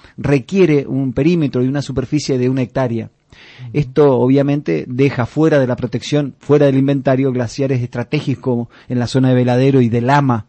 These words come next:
Speaker 1: donde está el gla-
Speaker 2: Perdón, doctor, ¿cómo? ¿Cómo, cómo es?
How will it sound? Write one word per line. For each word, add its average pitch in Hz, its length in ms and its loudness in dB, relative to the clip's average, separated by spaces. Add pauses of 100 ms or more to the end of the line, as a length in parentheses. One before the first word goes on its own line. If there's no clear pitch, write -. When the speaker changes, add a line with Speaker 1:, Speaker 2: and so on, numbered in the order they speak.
Speaker 1:
donde 117 200 -2
está 127 200 -2
el 131 160 0
gla- 120 80 0
Speaker 2:
Perdón, 117 200 -4
doctor, 151 300 -10
¿cómo? 247 300 -12 (680)
¿Cómo, 208 260 -12
cómo 214 240 -12
es? 254 180 -16